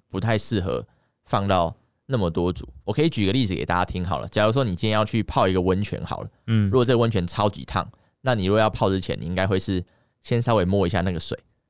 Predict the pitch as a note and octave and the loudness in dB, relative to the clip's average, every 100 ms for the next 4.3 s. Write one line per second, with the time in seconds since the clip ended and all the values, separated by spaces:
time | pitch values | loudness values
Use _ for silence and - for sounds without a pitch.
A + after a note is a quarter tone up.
0 | _ - G#2 F2 - C3 A2 A#2 G#2+ A2+ | _ 0 2 2 -2 -2 0 0 0 0
1 | D2+ - B1+ - F#2 - F#2+ C3 F#2 F2+ | -2 -2 -6 -6 -8 -4 -2 0 0 -2
2 | D#2+ - G2 D2 G#2 D#2+ - - D#2 G2 | -4 -4 -4 -2 -4 -4 -8 -6 -4 -2
3 | F#2 - F2 F2 E2+ D#2 - _ _ _ | -2 -4 -4 -4 -6 -8 -12 _ _ _
4 | - G#2 G2 | -6 -2 -2